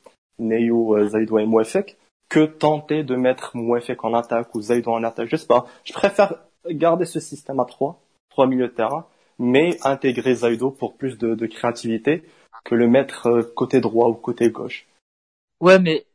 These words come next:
Speaker 2: vous sortez qui ? Parce que pour moi, Gourna, c'est, c'est, pour moi, hein, Gourna, c'est indiscutable maintenant.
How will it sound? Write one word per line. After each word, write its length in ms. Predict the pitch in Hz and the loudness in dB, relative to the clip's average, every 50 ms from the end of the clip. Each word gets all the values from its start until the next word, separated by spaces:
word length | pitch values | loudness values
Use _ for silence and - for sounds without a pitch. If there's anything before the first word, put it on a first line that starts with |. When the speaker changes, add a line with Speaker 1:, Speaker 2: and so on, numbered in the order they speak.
| _ | _
Speaker 2:
vous 220 | - 170 156 165 185 | -8 -8 -6 -6 -2
sortez 380 | - 196 170 - - 160 156 | -2 -2 -2 -2 -2 -4 -4
qui ? 220 | 147 - - 180 185 | -4 -6 -8 -8 -6
Parce 200 | - 147 139 - | -4 -6 -6 -6
que 80 | - | -8
pour 180 | 147 - 151 143 | -6 -6 -6 0
moi, 120 | 143 175 180 | 2 2 2
Gourna, 380 | 160 147 147 143 143 156 170 | 2 2 -2 -2 0 0 0
c'est, 380 | 170 - 147 143 143 135 135 139 | 0 0 -4 -4 -4 -4 -4 -6
c'est, 140 | 139 143 135 - | -8 -10 -14 -2
pour 180 | - 147 156 | 2 4 6
moi, 240 | 170 190 190 170 147 | 8 8 8 6 6
hein, 100 | 139 135 | 2 -2
Gourna, 340 | 143 139 143 147 151 165 170 | -4 -2 -2 0 0 0 0
c'est 120 | - - | 0 -4
indiscutable 580 | 143 139 131 - - - 160 156 - 190 185 175 | -8 -10 -10 -14 -8 -8 -8 0 2 2 2 4
maintenant. 320 | 160 143 143 - - 175 | 2 -2 -4 -2 -4 -2